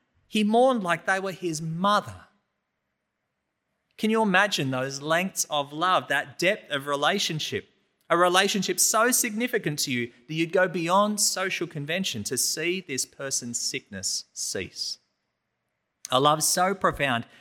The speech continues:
that you would mourn for them like you would mourn the loss of your own mother.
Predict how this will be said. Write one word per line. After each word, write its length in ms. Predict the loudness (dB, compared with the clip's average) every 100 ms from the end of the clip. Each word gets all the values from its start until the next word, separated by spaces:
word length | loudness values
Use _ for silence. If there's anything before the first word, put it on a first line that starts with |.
| -6
that 100 | -2
you 140 | -2
would 160 | -2 -4
mourn 380 | 0 4 4 2
for 160 | -4
them 240 | -8 -10 -12 _ _ -14
like 200 | -12 -6
you 60 | -4
would 160 | -4
mourn 420 | -6 -4 -2 -4 -4
the 120 | -6
loss 440 | -6 -8 -6 -6 -8
of 160 | -14
your 200 | -12 -12 -8
own 400 | -6 -6 -8 -12 -18 _ _
mother. 380 | -8 -8 -8